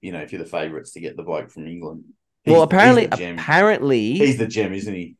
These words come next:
Speaker 2: apparently we're not going to sign him, but, but we're gonna sign Terrell from the Roosters and Talon from the Panthers.
Speaker 1: Yeah, but then it's not three brothers, it's two brothers.
Speaker 2: Yeah, well,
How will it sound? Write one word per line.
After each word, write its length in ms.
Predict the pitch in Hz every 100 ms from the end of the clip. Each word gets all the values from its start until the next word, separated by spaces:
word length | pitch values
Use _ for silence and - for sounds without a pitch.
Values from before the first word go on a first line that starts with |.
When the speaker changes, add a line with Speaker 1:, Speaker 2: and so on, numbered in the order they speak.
| _ 107
Speaker 2:
apparently 480 | - 156 175 170
we're 160 | 151 143
not 440 | 127 127 - -
going 260 | - 120 113
to 100 | 113
sign 460 | - 113 110 104 101
him, 640 | _ 120 104 95 151 180
but, 240 | - - _
but 240 | - - 104
we're 60 | 151
gonna 220 | 110 107
sign 540 | - 107 101 95 95 _ _ _ -
Terrell 320 | - 127 123
from 200 | 123 117
the 80 | 104
Roosters 420 | 98 101 107 95
and 160 | 80 95
Talon 400 | - 113 107 104
from 140 | 107
the 60 | 98
Panthers. 720 | - 92 71 64 - 135 _ _ _ _ _ _ _ -
Speaker 1:
Yeah, 80 | 127
but 80 |
then 100 | 139
it's 120 | 131 -
not 160 | -
three 160 | - 127
brothers, 440 | 117 117 - 123
it's 120 | -
two 180 | - 156
brothers. 240 | 165 - 143
Speaker 2:
Yeah, 420 | 139 196 220 208
well, 400 | 180 170 160 120